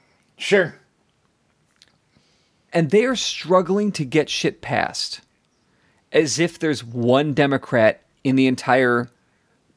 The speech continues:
Speaker 2: national, in, in, in all of Congress. Like, that there's one Democrat. It's like Joe Biden is the Democrat president. All of his help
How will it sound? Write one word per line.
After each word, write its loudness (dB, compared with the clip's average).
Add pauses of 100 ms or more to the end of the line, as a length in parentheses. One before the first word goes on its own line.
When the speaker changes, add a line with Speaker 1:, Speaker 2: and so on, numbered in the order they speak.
(280)
Speaker 2:
national, 2
in, -2
in, 0
in -4
all 4
of -4
Congress. -6 (400)
Like, -6
that -6
there's 0
one 0
Democrat. -4 (280)
It's -4
like 0
Joe 2
Biden 0
is -6
the -10
Democrat -2
president. -2 (500)
All 2
of -4
his -6
help -2